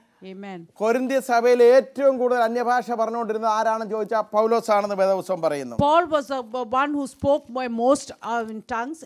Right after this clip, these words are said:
Speaker 2: നിങ്ങള്, ആ, നിങ്ങള് ടയേർഡായോ?
Speaker 1: Are you tired of my preaching?
Speaker 2: എന്ന് കൺക്ലൂഡ് ചെയ്തോട്ടെ.
Speaker 1: Can I conclude?
Speaker 2: ആമീൻ. നിങ്ങളെ ഞാൻ പ്രതിക്കൂട്ടി കയറ്റിയോ? കുറ്റം പറഞ്ഞു?
Speaker 1: Did I mock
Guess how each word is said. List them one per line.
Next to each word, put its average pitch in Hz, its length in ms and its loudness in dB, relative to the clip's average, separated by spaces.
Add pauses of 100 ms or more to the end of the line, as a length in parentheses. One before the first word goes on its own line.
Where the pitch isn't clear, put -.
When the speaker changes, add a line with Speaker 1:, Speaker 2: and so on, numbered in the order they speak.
(540)
Speaker 2:
നിങ്ങള്, 165 280 -8 (220)
ആ, 151 60 -8
നിങ്ങള് 165 380 -10 (320)
ടയേർഡായോ? 170 460 -10 (600)
Speaker 1:
Are 196 220 -12
you 196 60 -12 (140)
tired 196 240 -8
of 208 160 -14
my 208 120 -14 (200)
preaching? 233 320 -14 (260)
Speaker 2:
എന്ന് 151 160 -12
കൺക്ലൂഡ് 165 400 -10
ചെയ്തോട്ടെ. 156 420 -10 (500)
Speaker 1:
Can 208 100 -10
I 214 160 -12
conclude? 240 480 -6 (720)
Speaker 2:
ആമീൻ. 160 320 -12 (560)
നിങ്ങളെ 165 240 -8
ഞാൻ 175 160 -8
പ്രതിക്കൂട്ടി 170 440 -12
കയറ്റിയോ? 170 400 -12 (840)
കുറ്റം 202 280 -6
പറഞ്ഞു? 196 300 -4 (500)
Speaker 1:
Did 208 120 -14
I 214 140 -10 (300)
mock 214 180 -10